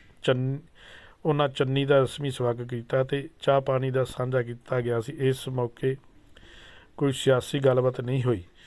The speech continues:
ਬਿੱਲੂ ਸਿੱਧੂ ਨੇ ਕਿਹਾ ਕਿ ਸ-, ਅਸੀਂ ਸਾਰਿਆਂ ਨੇ ਕਾਂਗਰਸ ਪ੍ਰਤੀ ਵਫਾਦਾਰੀ ਦੇ ਸਵਾਲ ਖੜਾ ਕਰਨਾ ਡੂੰਘੀ ਸਾਜ਼ਿਸ਼ ਦਾ ਹਿੱਸਾ ਹੈ। ਉਹਨਾਂ ਨੇ ਕਿਹਾ ਕਿ ਸ੍ਰੀ ਮੁਕਤਸਰ ਸਾਹਿਬ, ਸਾਹਿਬ ਦੀ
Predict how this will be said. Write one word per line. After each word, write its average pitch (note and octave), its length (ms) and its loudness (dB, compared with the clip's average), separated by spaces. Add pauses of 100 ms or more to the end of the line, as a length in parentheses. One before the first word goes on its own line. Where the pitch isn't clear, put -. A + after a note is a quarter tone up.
(500)
ਬਿੱਲੂ C3+ 320 0
ਸਿੱਧੂ C#3 340 -2
ਨੇ C#3 160 0
ਕਿਹਾ C3+ 220 4
ਕਿ C#3 180 -2
ਸ-, - 240 -12
ਅਸੀਂ - 200 -8
ਸਾਰਿਆਂ C3+ 460 4
ਨੇ C3+ 500 -4
ਕਾਂਗਰਸ C3 440 -2
ਪ੍ਰਤੀ C3 300 -6
ਵਫਾਦਾਰੀ B2+ 520 0
ਦੇ B2+ 140 -4
ਸਵਾਲ B2 360 0
ਖੜਾ B2+ 280 0
ਕਰਨਾ C3 440 -4 (640)
ਡੂੰਘੀ D3+ 360 2
ਸਾਜ਼ਿਸ਼ B2+ 340 0
ਦਾ B2+ 80 2
ਹਿੱਸਾ A#2 260 -2
ਹੈ। A2 60 -2 (180)
ਉਹਨਾਂ C3+ 220 0
ਨੇ C3 120 -2
ਕਿਹਾ C3 220 2
ਕਿ C3 140 -6
ਸ੍ਰੀ B2+ 180 -4
ਮੁਕਤਸਰ B2+ 360 -2
ਸਾਹਿਬ, C3 300 2 (1120)
ਸਾਹਿਬ C#3 260 4
ਦੀ C3+ 240 -6